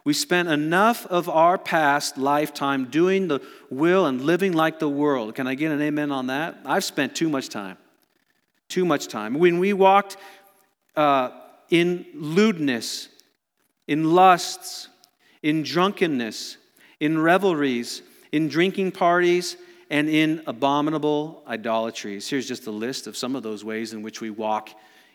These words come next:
in the way of the world. But notice what Peter says in verse three at the beginning. "For we have spent," I love this preacher.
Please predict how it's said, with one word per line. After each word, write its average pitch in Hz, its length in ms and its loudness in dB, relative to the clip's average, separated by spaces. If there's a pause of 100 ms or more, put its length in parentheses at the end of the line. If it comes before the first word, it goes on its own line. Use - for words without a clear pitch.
(160)
in 117 120 -4
the 117 60 -2
way 120 380 -2
of 117 160 -8
the 117 100 -4
world. 117 360 -4
But 139 120 -6
notice 180 300 -2
what 151 120 -6
Peter 143 240 -2
says 131 300 -4
in 120 140 -4
verse 117 240 -6
three 123 180 -4
at 123 60 -4
the 113 60 -14
beginning. 120 400 -6 (220)
"For 143 360 2
we 139 500 2
have 123 320 -4
spent," 135 580 -4
I 131 80 -2
love 117 260 -2
this 107 160 -8
preacher. 107 500 -10